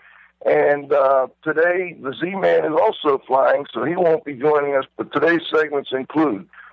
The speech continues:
we're gonna have an interesting interview today. We've got Doctor Richard Corsi. He'll be joining us shortly. We've got a P H D candidate in Doctor Corsi's program at the University of Texas, Austin, Austin, Brandon Boers,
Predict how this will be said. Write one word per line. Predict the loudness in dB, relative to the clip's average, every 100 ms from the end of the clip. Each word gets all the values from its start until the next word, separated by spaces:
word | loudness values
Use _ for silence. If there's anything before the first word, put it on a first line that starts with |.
| -4
we're | 0
gonna | 2 4
have | 2 2
an | -2
interesting | -6 -10 -8 -4 0
interview | 0 0 -4
today. | 0 0
We've | 0 0
got | 0 2
Doctor | 0 -2 -6
Richard | -6 -6 -8 -8
Corsi. | -2 -2 -2 -2
He'll | 0 0
be | -2
joining | 0 0 2 0
us | -2
shortly. | 0 0 2 0 -2 _ -20 -18 -6
We've | -4 0
got | 2 2 -2 -8
a | -8
P | -6 -2 0
H | -2
D | -10 -12 -4
candidate | 0 2 4 2 0 -10 -4
in | -4 0
Doctor | 0 0 -6
Corsi's | -4 -2 -2 -4 -8 -2
program | 2 2 2 2 2 2
at | 0
the | 0
University | -2 2 2 0 -4
of | -10 -2
Texas, | 0 0 -4 -2
Austin, | 2 2 2 -4 -12 -12 -2
Austin, | 2 2 0 -10 -10
Brandon | 0 2 4 2 -2 -4
Boers, | 0 2 0